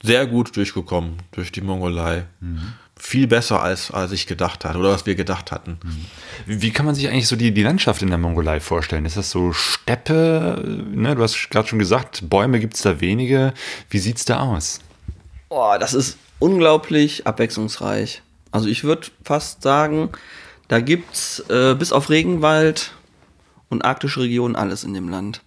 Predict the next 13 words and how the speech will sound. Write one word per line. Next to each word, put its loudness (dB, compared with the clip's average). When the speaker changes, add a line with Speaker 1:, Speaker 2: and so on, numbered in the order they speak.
Speaker 3:
Also 4
das 4
liegt 0
grundsätzlich 0
mal, 2
ich -8
glaub, -2
auf 0
mindestens 0
tausend -2
Meter -2
Höhe, 0
ne? -2